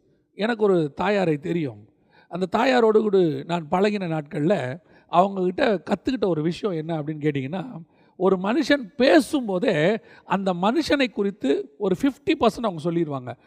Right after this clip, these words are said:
தீர்க்க தரிசனம்லாம் கிடையாது. அவங்க சொல்லுவாங்க, "இவன் பேச்சே சரியில்லடா," ஆனா அவங்க நல்லா பேசிட்டு இருப்பாங்க உட்காந்து.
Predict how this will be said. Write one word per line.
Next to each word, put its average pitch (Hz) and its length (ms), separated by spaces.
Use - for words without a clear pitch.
தீர்க்க 254 380
தரிசனம்லாம் 202 340
கிடையாது. 165 720
அவங்க 156 200
சொல்லுவாங்க, 190 540
"இவன் 170 220
பேச்சே 262 500
சரியில்லடா," 165 480
ஆனா 247 180
அவங்க 226 120
நல்லா 202 240
பேசிட்டு 170 320
இருப்பாங்க 139 360
உட்காந்து. 117 360